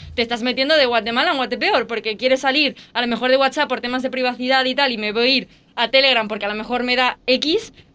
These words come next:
y ni siquiera está cumpliendo, eh, esa parte, o te está metiendo en el fango igualmente porque te vas a comer una de, de, de, o sea, vas a recibir información y contenidos que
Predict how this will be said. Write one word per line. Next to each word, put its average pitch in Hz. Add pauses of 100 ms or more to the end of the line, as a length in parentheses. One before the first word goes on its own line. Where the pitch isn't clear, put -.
(260)
y 226
ni 214
siquiera 208
está 294
cumpliendo, 269
eh, 220
esa 254
parte, 269
o 220
te 220
está 240
metiendo 269
en 262
el 254
fango 254
igualmente 254
porque 254
te 208
vas 220
a 254
comer 254 (420)
una 262
de, 247
de, 233
de, 220 (140)
o 247
sea, 262
vas 247
a 277
recibir 262
información 262
y 247
contenidos 240
que 220